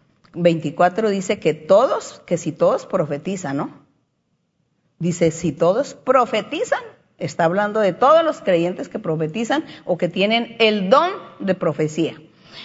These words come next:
Aquí en el veintinueve habla de otro grupo de personas, que son los profetas, que es diferente al don de profecía. Y en el verso veintinueve dice, "Asimismo los profetas hablen dos o tres,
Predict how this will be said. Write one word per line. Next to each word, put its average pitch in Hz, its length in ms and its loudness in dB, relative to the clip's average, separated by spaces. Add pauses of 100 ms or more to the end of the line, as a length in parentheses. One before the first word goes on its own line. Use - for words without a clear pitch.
(160)
Aquí 240 300 4
en 285 100 4
el 330 140 4
veintinueve 277 880 2
habla 285 400 4
de 240 140 6
otro 240 380 6
grupo 277 420 2
de 247 140 4
personas, 175 1000 0 (200)
que 165 160 0
son 233 320 0
los 269 240 4
profetas, 233 760 2 (240)
que 190 120 2
es 190 120 2
diferente 269 840 2 (220)
al 170 280 2
don 262 300 2
de 233 80 -2
profecía. 147 680 -6 (560)
Y 214 140 4
en 190 80 4
el 180 140 6
verso 196 260 2
veintinueve 208 580 2
dice, 190 520 -2
"Asimismo 226 880 0
los 185 260 2
profetas 214 1040 0
hablen 233 480 2
dos 190 240 2
o 180 100 2
tres, - 580 0